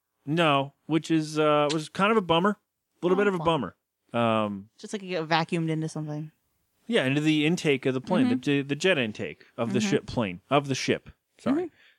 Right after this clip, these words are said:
Speaker 1: Forgot. We're in space. They don't have planes in space. They're ships.
Speaker 2: Sometimes they call it a boat now?
Speaker 1: Yeah, they've been calling it a boat.
Speaker 2: Mm, 'cause it's a cargo ship.
Speaker 1: 'Cause it, I mean, a ship, a boat. Yeah. So, so there you go.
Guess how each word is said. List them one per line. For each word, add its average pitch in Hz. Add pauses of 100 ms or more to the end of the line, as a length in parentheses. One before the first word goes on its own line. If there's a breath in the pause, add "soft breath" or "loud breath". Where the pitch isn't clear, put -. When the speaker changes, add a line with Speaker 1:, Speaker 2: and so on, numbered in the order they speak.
(120 soft breath)
Speaker 1:
Forgot. 113
We're 131
in 131
space. 127
They 135
don't 147
have 151
planes 160
in 147
space. 127
They're 113
ships. -
Speaker 2:
Sometimes 190
they 180
call 175
it 165
a 160
boat 170
now? 302 (840)
Speaker 1:
Yeah, 160
they've 160
been 165
calling 220
it 185
a 139
boat. 135
Speaker 2:
Mm, 233
'cause 202
it's 180
a 185
cargo 196
ship. 160 (340)
Speaker 1:
'Cause 139
it, 139
I 151
mean, 156
a 151
ship, 175
a 151
boat. 104
Yeah. 143 (100)
So, 101 (580)
so -
there 147
you 143
go. 113